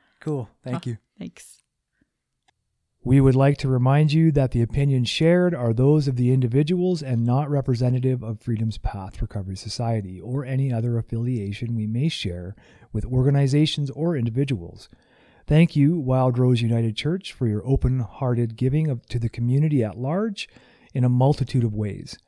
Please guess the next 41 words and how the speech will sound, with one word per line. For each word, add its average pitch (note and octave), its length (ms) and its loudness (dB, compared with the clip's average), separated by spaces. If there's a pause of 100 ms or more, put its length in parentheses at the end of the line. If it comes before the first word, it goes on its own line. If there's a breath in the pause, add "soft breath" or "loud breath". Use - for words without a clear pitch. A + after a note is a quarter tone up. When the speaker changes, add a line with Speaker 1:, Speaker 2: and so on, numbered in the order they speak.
(520 soft breath)
Speaker 1:
You C3 140 2
have B2 140 0
graciously D3 640 2
provided B2+ 420 0
space C#3 460 0
and B2 120 0
love A#2+ 240 0
for A2 200 -4
us A#2 160 -2
to - 100 -6
work A2 260 -2
within, F3+ 340 -2
and B2 180 -4
we G#2 100 0
cannot D3 500 -2
thank C3 280 0
the A2 80 -4
staff, C#3+ 600 -4
volunteers, B2 880 0
and B2 200 -4
members C3+ 320 2
of C#3 140 -2
the C#3+ 60 0
church G#2 360 -4
enough F#2+ 400 -6 (300 soft breath)
for A2+ 100 -6
all G#2 180 -4
that A2+ 120 2
they B2 120 0
do F2+ 300 -6 (340)
each A2+ 240 -4
and G#2 100 -2
every F#2+ 220 -2
day. F2+ 300 -14 (640 soft breath)
Thank C3+ 240 4
you C#3+ 80 6
again, D3 340 6
Darcy C3 300 2
Robinson. C#3 680 0 (540 soft breath)
As B2 240 0
usual, C3+ 460 2